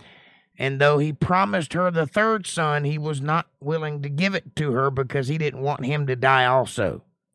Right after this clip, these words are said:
It's kind of a, a jealous move, or a father's protectiveness, whatever, however you want to look at it.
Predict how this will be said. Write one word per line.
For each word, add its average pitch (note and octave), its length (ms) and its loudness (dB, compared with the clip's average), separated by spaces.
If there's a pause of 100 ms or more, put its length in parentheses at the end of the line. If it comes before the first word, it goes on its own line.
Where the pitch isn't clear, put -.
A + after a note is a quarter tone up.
(600)
It's - 100 -20
kind D#3 220 -2
of C#3+ 120 -2
a, C3+ 100 2 (180)
a B2 160 2
jealous C#3 480 2
move, D3 480 -4
or C3 200 -6
a G#2+ 180 -6
father's C#3+ 540 -2
protectiveness, C#3+ 960 -4
whatever, C#3 400 0
however C#3 240 0
you C#3 80 -4
want C#3 140 -2
to B2+ 40 0
look C#3 180 0
at D#3 180 2
it. D3+ 100 -4